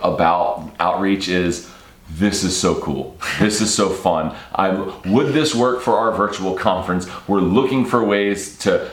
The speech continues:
lighten it up, to make it engaging, to make it fun, to give people something to do,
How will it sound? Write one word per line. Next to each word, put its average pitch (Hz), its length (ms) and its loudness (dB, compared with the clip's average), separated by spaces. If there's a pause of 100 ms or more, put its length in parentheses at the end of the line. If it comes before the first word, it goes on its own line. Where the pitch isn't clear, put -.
(100)
lighten 120 340 2
it 110 100 2
up, 92 280 0
to 92 60 -4
make 110 300 0
it 107 80 0
engaging, 90 540 0
to 80 80 -2
make 90 360 2
it 110 140 -4
fun, 87 400 0
to - 80 -4
give 208 420 0
people 107 340 0
something 98 500 0
to 95 100 -4
do, 85 500 0